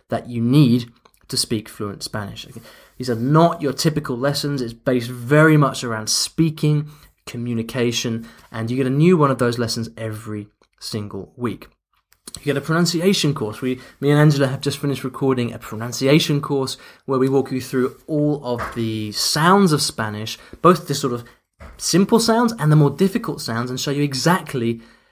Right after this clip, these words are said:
the physiology, if you like, of how to pronounce them correctly so that you can develop the confidence you need to know that you're speaking Spanish with the correct pronunciation. That's a really, really cool course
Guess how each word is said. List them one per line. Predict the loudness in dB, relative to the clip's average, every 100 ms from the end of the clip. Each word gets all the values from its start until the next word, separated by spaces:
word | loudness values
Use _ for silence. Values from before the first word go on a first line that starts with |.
| _
the | -12
physiology, | -8 -4 2 4 6 4 2 -8
if | -8
you | -6
like, | -8
of | -10
how | -2 0 2
to | 0
pronounce | -4 -4 -2 -4 -6
them | -8 -8 _ _
correctly | -12 -8 -4 -4 -6 -16
so | -10 -8
that | -8 -10
you | -10 -4 -4 -4
can | -6 -6
develop | -4 -2 -2 0
the | -2
confidence | 2 4 6 4 2 -2
you | -2
need | -2 -6 -10 -14 -20
to | -6 -2
know | 4 6 8
that | 6
you're | 0 -4
speaking | -4 -4 -4
Spanish | -4 -4 -6 -8 -12
with | -8 6 6 6 0
the | -10
correct | -6 -6 -8 -16 _
pronunciation. | -14 -12 -6 -6 -6 -6 -10 -12 -14 0
That's | 0 2
a | -2
really, | 0 0
really | -4 -6
cool | -8 -6 -8 -12 -20 _ _
course | -6 -6 -6 -10